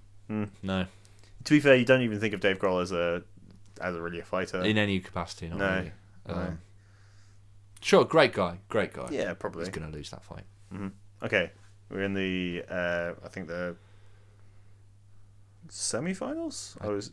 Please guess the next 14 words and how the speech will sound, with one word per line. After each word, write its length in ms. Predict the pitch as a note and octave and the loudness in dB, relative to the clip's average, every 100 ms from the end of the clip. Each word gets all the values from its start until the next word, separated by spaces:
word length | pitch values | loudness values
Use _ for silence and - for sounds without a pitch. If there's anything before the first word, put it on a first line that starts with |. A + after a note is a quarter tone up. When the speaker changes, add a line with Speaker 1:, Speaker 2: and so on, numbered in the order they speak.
| - | -10
Speaker 1:
no, 260 | - B2 A2 | 2 6 6
no, 140 | G#2+ | 4
these 160 | G#2 G#2+ | 2 6
Speaker 2:
We're 80 | E3+ | 6
Speaker 1:
are 20 | |
Speaker 2:
in 80 | F#3+ | 8
the 40 | |
Speaker 1:
the 20 | C#3+ | 8
Speaker 2:
next 140 | F3+ | 8
Speaker 1:
quar-, 120 | D#3 | 8
Speaker 2:
round. 240 | A#2+ F#2+ - | 8 8 8
Speaker 1:
quarter, 260 | D3+ D3 | 6 6
quarterfinals. 600 | - D3 A2+ F#2+ D2 - - - - - - - - - - - - - - - - - - | 0 0 2 -2 -2 -14 -20 -20 -20 -20 -20 -20 -20 -20 -20 -18 -18 -18 -20 -20 -20 -20 -6
Plato 540 | - E3 E3+ F2+ C3+ | 10 10 10 4 0